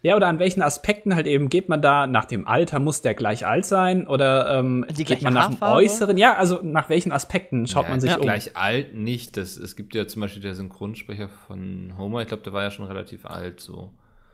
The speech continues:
Speaker 2: Weißt du,
Speaker 3: Ähm,
Speaker 2: zum
Speaker 1: Ja,
Speaker 2: Beispiel
Speaker 1: genau,
Speaker 2: bei der,
Speaker 1: aber
Speaker 3: lang
Speaker 2: bei der
Speaker 3: gemacht,
Speaker 2: Frau,
Speaker 3: aber
Speaker 2: bei der Frau in dem Film ist die deutsche Synchronstimme, finde ich, so unpassend gewählt zu dieser Frau.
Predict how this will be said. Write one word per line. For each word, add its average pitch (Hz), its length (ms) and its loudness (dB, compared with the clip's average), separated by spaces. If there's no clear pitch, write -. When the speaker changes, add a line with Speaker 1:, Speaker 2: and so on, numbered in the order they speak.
Speaker 2:
Weißt 151 180 -6
du, 190 40 -4
Speaker 3:
Ähm, - 20 -2
Speaker 2:
zum - 20 2
Speaker 1:
Ja, 214 80 8
Speaker 2:
Beispiel 220 140 6
Speaker 1:
genau, 214 120 4
Speaker 2:
bei 202 80 6
der, 156 120 6
Speaker 1:
aber 139 200 2
Speaker 3:
lang 101 120 0
Speaker 2:
bei 156 100 4
der 151 100 4
Speaker 3:
gemacht, 110 240 2
Speaker 2:
Frau, - 80 -6
Speaker 3:
aber 185 240 4
Speaker 2:
bei 156 160 0
der 147 140 2
Frau 214 420 -2
in 180 180 -6
dem 151 200 -4
Film 147 520 -2
ist - 180 -6
die 160 100 -4
deutsche 180 400 0
Synchronstimme, 170 840 -4
finde 147 240 -12
ich, - 100 -16
so 151 360 -8
unpassend 233 960 -8
gewählt 175 420 -2
zu - 160 -14
dieser 139 280 -4
Frau. 160 480 -2